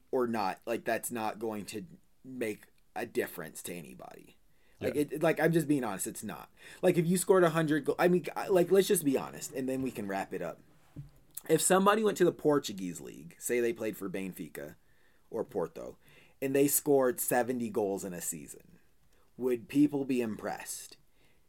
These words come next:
Speaker 1: If someone was in the Belgian league and playing for Anderlecht and they scored seventy goals in a season, would, would, would that be impressive?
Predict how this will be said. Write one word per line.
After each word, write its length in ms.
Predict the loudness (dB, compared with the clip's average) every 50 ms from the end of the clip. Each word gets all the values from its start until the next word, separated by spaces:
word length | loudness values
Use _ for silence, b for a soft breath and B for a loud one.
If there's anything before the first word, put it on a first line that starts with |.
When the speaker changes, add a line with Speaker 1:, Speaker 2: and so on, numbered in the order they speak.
| _ 0
Speaker 1:
If 120 | 0 2
someone 360 | 4 4 4 6 6 6 6 6
was 140 | 6 4
in 100 | 4 2
the 80 | 2 0
Belgian 520 | 4 4 6 6 6 4 4 2 0 0 0
league 280 | 0 0 0 0 -2 -2
and 100 | -6 -4
playing 240 | -4 -4 -4 -4 -4
for 120 | -6 -6
Anderlecht 520 | -4 -6 -6 -6 -6 -8 -8 -8 -10 -12 -14 _ _ _ -12 -8
and 140 | -2 0
they 100 | 0 0
scored 540 | 2 0 -2 0 2 2 2 2 -2 -2 -6
seventy 480 | -4 -2 -2 -2 -2 -2 -4 -6 -6 -4
goals 320 | -2 -2 -2 -2 -4 -6
in 80 | -8 -10
a 80 | -10
season, 360 | -12 -12 -14 -16 -16 -14 -6 -4
would, 160 | -4 -4 -2 -2
would, 260 | 0 2 2 2 2
would 140 | 0 2 4
that 240 | 4 4 4 4
be 180 | 2 2 4 4
impressive? 640 | 4 2 2 0 0 0 2 0 -2 -2 -2 -4